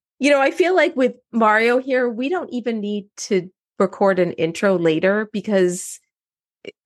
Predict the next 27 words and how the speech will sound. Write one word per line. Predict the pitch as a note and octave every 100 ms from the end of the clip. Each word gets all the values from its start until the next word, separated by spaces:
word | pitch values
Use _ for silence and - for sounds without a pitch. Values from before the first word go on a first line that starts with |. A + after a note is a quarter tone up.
| - - - _ _
he's, | - G#3 B3+ C4+ C4+
like, | D#4 D#4 - -
the | G#3+
original | G#3 F#3+ G3 F#3+ G3 F#3+
Reckless, | F3+ F3+ - F#3 F#3 - -
and | F#3+ F#3 F3 - _ _ _ _ _ -
I | G#3
feel | A3
like | G#3+ G#3
we're | F#3
back | F#3 F#3
in | F#3 F3
the |
old | E3 E3+
days, | E3+ E3 E3 -
and | F3 E3 E3 _
this | F#3+ F3+
is | F3+
it. | E3 -
So, | - G#3+ F#3+ - _ _ _ _ - - _ _ _
sorry, | - - B3 G3+
everyone. | F#3 F3+ F3 F3+ F3+
This | G#3+
is | C#4 G3+
your | G#3+
<laughs> | -
intro. | - _ - B3+ B3